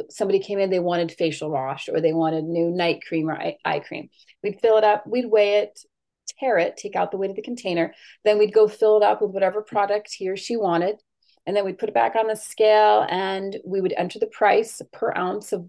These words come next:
whatever that product was, and then you would pay only for the ounces in there, and we put the lid back on, and we'd refill up other products if you needed it. Um, so it's a really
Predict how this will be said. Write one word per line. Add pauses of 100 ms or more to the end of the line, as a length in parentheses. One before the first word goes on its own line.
whatever
that
product
was, (480)
and
then
you
would
pay
only (180)
for
the
ounces
in
there,
and (420)
we
put
the
lid
back
on, (480)
and
we'd
refill
up
other
products
if
you
needed
it. (460)
Um,
so
it's
a
really